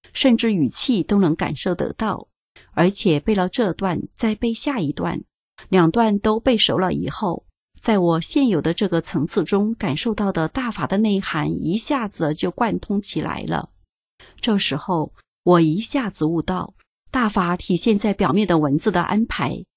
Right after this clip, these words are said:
其内在有一种内涵，就是宇宙的结构。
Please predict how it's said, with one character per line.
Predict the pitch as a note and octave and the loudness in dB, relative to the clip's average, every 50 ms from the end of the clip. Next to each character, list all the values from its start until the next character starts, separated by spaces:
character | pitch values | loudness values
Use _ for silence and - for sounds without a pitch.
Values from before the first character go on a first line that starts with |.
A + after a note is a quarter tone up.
| _ _ _ - | _ _ _ -4
其 | - - - F#3+ F#3 G#3 | -2 0 2 2 2 4
内 | A3 B3 C#4 B3+ G#3+ | 4 4 4 4 4
在 | G#3 - A3 G3+ F#3 | 2 0 0 0 2
有 | F3 F#3 E3 C#3+ | 2 4 4 4
一 | F3 A3 | 4 2
种 | A3+ - F3 C#3+ - | 0 0 0 2 2
内 | C4+ C4+ G#3+ G3 | 2 2 0 0
涵， | - - - C3 C#3 D3 E3+ - | -2 -4 -2 -2 -2 -2 -2 -2
就 | - C4 A3+ G#3 | 0 0 0 2
是 | - - A3 | 0 0 0
宇 | F#3 D#3+ C3+ - | 0 0 0 0
宙 | - - G#3+ F3+ | 0 -2 -2 -2
的 | E3+ D3+ | -2 -4
结 | - - - - - - - | -4 -2 -4 -4 -4 -4 -4
构。 | - A3+ G3 F3 - | -4 -2 -2 -4 -6